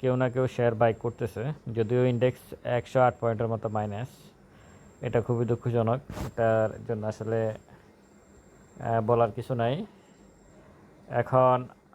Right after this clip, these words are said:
আহ, ইনডেক্স মুভার যদি একটু দেখি আগে, ইনডেক্স মুভারটা দেখি। আহ,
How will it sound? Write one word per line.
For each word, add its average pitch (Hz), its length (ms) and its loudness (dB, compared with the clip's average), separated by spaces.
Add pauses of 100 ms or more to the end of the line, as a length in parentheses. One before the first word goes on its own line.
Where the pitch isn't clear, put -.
আহ, 117 640 -2
ইনডেক্স 139 380 -2
মুভার 139 320 2
যদি 139 200 0
একটু 135 200 -4
দেখি 120 300 -4
আগে, 117 340 -2 (260)
ইনডেক্স 117 280 -6
মুভারটা 120 360 -2
দেখি। 113 340 -6
আহ, 160 140 -10